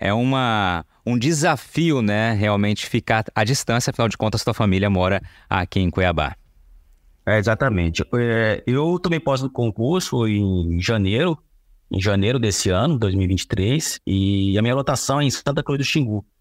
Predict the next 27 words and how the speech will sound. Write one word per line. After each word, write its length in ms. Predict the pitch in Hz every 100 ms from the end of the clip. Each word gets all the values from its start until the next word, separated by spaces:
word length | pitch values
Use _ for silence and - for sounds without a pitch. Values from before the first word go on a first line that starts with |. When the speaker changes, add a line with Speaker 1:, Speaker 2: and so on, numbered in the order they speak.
| _ _ _ _ _
Speaker 2:
Né, 140 | 117 151
mas 140 | 226
assim, 240 | 220 220
é, 160 | 160 113
eu, 100 | 110
eu 120 | 143 143
estou 260 | - 185
voltando, 540 | 208 202 180 170 208 320
na, 160 | 175 131
digamos 260 | 123 127 123
assim, 140 | 131
na, 100 | 120
nas 280 | 117 117 135
minhas 240 | 143 151
origens, 580 | 151 120 165 185 139 -
de 120 | -
quando 260 | - 139 143
eu 60 | 123
trabalhava 640 | 131 123 107 117 123 110
aí, 220 | 101 127
dava 300 | 120 110 110
assistência 800 | - - 110 117 135 113 98 90 _ _ _
e, 460 | - 107 104 98 95 101
e 200 | 101 98
visitava 380 | 120 117 123
propriedades 640 | 120 113 107 101 120 123 107
ali, 460 | 101 107 143 -